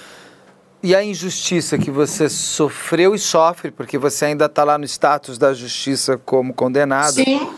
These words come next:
Speaker 1: Essa injustiça, você também consegue, às vezes, não lembrar dela, ou também é todo dia e toda hora?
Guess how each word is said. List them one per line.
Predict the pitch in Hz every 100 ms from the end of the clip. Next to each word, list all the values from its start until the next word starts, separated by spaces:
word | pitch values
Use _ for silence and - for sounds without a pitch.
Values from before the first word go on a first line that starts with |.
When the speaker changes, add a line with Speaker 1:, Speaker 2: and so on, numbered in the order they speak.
| - - _ -
Speaker 1:
Essa | 185 190 196
injustiça, | 170 170 - 151 - 139
você | 127 151
também | 139 139 147
consegue, | 147 139 - 156 160
às | 156 127
vezes, | 147 143 127 123
não | 139
lembrar | 139 131 123 123
dela, | 120 151 175 175 -
ou | 156
também | 147 151 143 147 147 151 _ _ -
é | 139
todo | 147 131 123
dia | 104 107 110
e |
toda | 110 98 92
hora? | 73